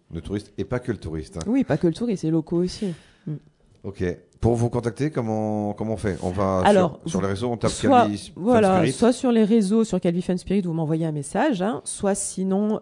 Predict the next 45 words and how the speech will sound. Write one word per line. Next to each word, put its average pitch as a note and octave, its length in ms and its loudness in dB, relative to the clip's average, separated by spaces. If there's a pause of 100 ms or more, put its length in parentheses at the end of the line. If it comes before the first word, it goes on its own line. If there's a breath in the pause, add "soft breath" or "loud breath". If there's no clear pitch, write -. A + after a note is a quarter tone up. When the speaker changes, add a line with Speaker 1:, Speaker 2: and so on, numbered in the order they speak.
Speaker 2:
euh, E3+ 460 4
sur F3 200 -6
le F3 80 -2
site B3 260 -6
internet, G#3+ 600 -4
vous D#3+ 80 -12
pouvez, E3+ 420 -4
euh, D#3 260 -2
vous D3+ 140 -10
pouvez, F3 240 -6
parce - 300 -10
qu'il C3+ 120 -14
y C3 40 -8
a C3 40 -6
une C3+ 100 -6
fiche - 260 -8
contact F3 400 -4
sur - 100 -8
le D3 60 -10
fiche - 180 -10
inter-, C#3+ 120 -6
Speaker 1:
D'accord. D3+ 220 -4
Speaker 2:
sur D3+ 120 -4
le, C#3+ 240 -6
sur - 140 -12
le C#3+ 40 -10
site - 160 -12
internet D#3+ 360 -4
que F3 80 -8
vous, C3+ 140 -10 (120)
vous - 40 -16
pouvez C#3 140 -6
me C#3 80 -10
contacter, D3 580 -6
et A3 120 0
aussi D#3+ 240 -4
par F#3 120 -10
la E3 100 -6
chatbox D#3 560 -6
qu'il - 200 -14
y D#3 80 -4
a F3+ 40 -4
sur E3 180 -12
le C#3+ 80 -10
site. - 340 -18